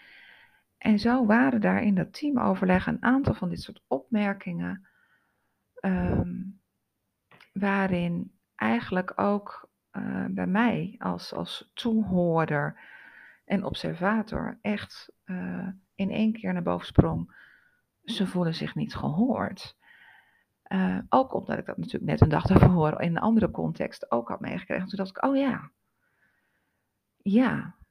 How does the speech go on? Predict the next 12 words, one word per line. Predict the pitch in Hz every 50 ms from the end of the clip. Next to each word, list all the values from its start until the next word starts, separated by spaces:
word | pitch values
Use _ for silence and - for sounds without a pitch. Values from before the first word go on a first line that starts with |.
| _ _ _ _ _ _
dat | - 185 - - 214 220 220 -
is | 185 185 -
iets | - - 240 226 - - - - -
wat | 202 - 190 185 185 185 - - - _ _
eigenlijk, | _ - 240 254 254 254 254 - - 196 185 190 190 190 - - - _ _ _ _ _ _ _ _ _ _ _ _ _ _ _ _ _ _ _ _ _ _ _ _ _ _ _ _ _ _ _ _ _ _ _ _ _ _ _ _
nou, | _ 180 160 165 175 175 190 - _ _ _ _ _ _ _ _ _ - _
in | _ - 190 170
negen | 165 170 196 233 240 - 208
van | - - 175 170
de | 165 170 -
tien | - - 180 170 180 180
gevallen, | - - - 170 - - 175 165 165 165 170 190 226 277 -